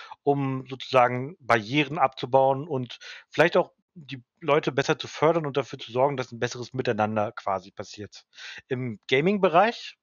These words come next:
wiederum reden wir von, auch von zwei verschiedenen Sachen. Zum einen geht es eben auch darum, dass man, ähm, Leute mit Behinderungen, ähm, besser integrieren kann, dass man ihnen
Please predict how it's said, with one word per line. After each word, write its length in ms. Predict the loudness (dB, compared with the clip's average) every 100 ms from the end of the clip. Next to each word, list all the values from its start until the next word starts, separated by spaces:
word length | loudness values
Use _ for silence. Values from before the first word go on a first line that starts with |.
| _
wiederum 340 | -2 2 2 -2 _ -20 -20 -20 -20 _
reden 260 | -2 -2 -4
wir 480 | 2 4 4 2 -4
von, 300 | -4 -2 -2 0
auch 160 | 0
von 140 | 0 -4
zwei 140 | -4
verschiedenen 400 | -4 -8 -10 -6
Sachen. 320 | -4 -4 -6 -8
Zum 180 | -2
einen 300 | 0 0 -2 -8 _ _ -20 -20 -8
geht 120 | -8
es 100 | -4
eben 180 | -6 -2
auch 160 | -2 0
darum, 260 | -2 -2 -2
dass 180 | -4
man, 260 | -6 -6 -8
ähm, 360 | -6 -6 -6 -6
Leute 220 | -4 -4 -4
mit 300 | -6 -10 -12
Behinderungen, 720 | -8 -6 -4 -4 -6 -6 -6
ähm, 280 | -4 -4 -4
besser 320 | -8 -4 -6
integrieren 480 | -6 -12 -8 -6 -2
kann, 240 | 0 0 -2 -16 -20 -20 -14
dass 140 | -8
man 120 | -6
ihnen 380 | -6 -8 -10